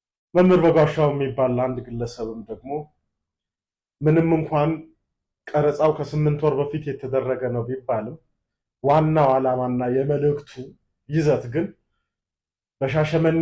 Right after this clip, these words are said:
ላይ የደረሰው ኦርቶዶክሳውያን ምዕመናን ላይና ካህናት ላይ የደረሰው እልቂት የእርሱ በደል ካሳ እንደሆነ አድርጎ የተናገረበት መንገድ ከባድ የሆነ የጥላቻ ንግግር በመሆኑ ምክንያት በሕግ ሊጠየቅ ይገባል።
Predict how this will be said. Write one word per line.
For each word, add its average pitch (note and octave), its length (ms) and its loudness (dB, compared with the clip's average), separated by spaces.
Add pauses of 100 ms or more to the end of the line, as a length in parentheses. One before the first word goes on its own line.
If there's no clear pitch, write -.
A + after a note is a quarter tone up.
ላይ D#3 200 4
የደረሰው C#3+ 720 0
ኦርቶዶክሳውያን C#3+ 800 -4
ምዕመናን C3+ 500 -6
ላይና C3+ 500 -4
ካህናት C3+ 460 -10
ላይ C3 140 -8
የደረሰው C3 600 -6
እልቂት F#3 420 -14 (1080)
የእርሱ C#3+ 360 0 (220)
በደል C3+ 380 2
ካሳ C#3 300 -6 (320)
እንደሆነ C3+ 500 -4
አድርጎ A#2+ 320 -6
የተናገረበት A2+ 880 -10 (100)
መንገድ B2+ 440 -4 (1200)
ከባድ C3 360 -2
የሆነ A2+ 300 -8 (240)
የጥላቻ C3 460 -6 (100)
ንግግር - 440 -14 (140)
በመሆኑ A2+ 480 -12
ምክንያት D3+ 420 -10
በሕግ - 320 -14
ሊጠየቅ B2+ 500 -8
ይገባል። - 460 -10